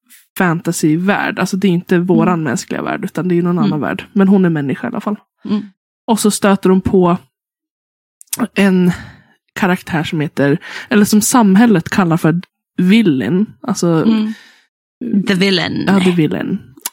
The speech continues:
Speaker 1: Och
Speaker 2: Mm.
Speaker 1: han är ju typ någon form av medborgargarde <laughs> eller vad man ska kalla det. Han, alla tror ju att han är ond, men han är ju, det visar ju sig ganska snabbt att han, han står ju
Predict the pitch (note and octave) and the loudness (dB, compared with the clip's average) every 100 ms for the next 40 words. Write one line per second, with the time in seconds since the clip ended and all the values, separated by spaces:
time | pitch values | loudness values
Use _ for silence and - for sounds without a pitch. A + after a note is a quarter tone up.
0 | _ F#3 F#3 - - G3 G3+ G3 - - | _ 0 0 -2 -2 0 4 2 0 -6
1 | _ _ - E3+ F3 F3+ - F3+ F#3+ E3+ | _ _ -4 2 4 2 0 -2 2 0
2 | - E3 D#3+ D#3+ D#3+ D#3 - F#3 F3 F#3+ | 2 2 2 2 0 -6 -6 0 2 4
3 | F3 D#3+ E3+ E3+ F3+ E3 F3+ G3+ F3+ F3 | 2 0 0 2 4 2 0 0 0 -2
4 | E3 - B3+ A3 A#3 G3+ F#3+ G3 - - | -2 -2 0 2 2 2 0 0 -2 -2
5 | F#3+ C#3+ D#3 E3+ G3 - - - _ G3+ | -2 -2 -4 -4 -6 -8 -20 -20 _ 2
6 | G3+ G3 F#3+ - _ _ _ - - - | 2 2 0 -4 _ _ _ -12 -12 -12
7 | - F#3+ - A3 G#3+ A3 - F#3+ F#3 F#3 | -12 -8 0 2 4 2 2 2 4 2
8 | F#3 E3+ - C4 G#3 D#3+ D3 F3 E3+ F#3 | 0 0 2 4 4 2 -2 0 0 2
9 | F#3 F#3 F3 E3+ F3 E3+ F#3+ F#3+ F#3 F3+ | 2 2 0 2 0 0 0 0 0 -2
10 | F#3+ F#3 F3 - - F#3+ - - - F3 | -2 -2 -4 -6 -2 -2 -2 -10 -6 -2
11 | F3 F#3 _ _ _ _ _ - G3 - | -2 -4 _ _ _ _ _ -4 -4 2
12 | G#3 G3 F3+ E3+ | 4 6 6 4